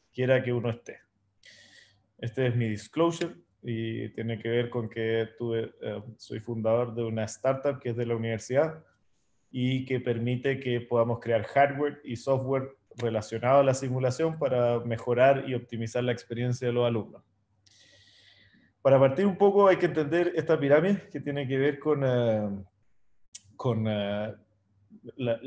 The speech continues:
con la educación de habilidades prácticas. Habitualmente en el pregrado de medicina nos enseñan de repente a hacer procedimientos,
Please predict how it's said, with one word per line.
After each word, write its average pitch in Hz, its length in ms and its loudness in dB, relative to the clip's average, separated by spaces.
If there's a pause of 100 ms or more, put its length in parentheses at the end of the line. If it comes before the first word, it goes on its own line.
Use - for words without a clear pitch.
(280)
con 127 160 -2
la 123 80 2
educación 123 760 0
de 147 100 2
habilidades 131 480 4
prácticas. 123 680 -4
Habitualmente 156 600 2
en 175 60 -2
el 151 120 -4
pregrado 139 440 4
de 156 120 2
medicina 160 640 -2
nos 127 220 -4
enseñan 135 480 -2
de 123 80 4
repente 127 340 2
a 127 40 6
hacer 123 260 -4
procedimientos, 156 720 -2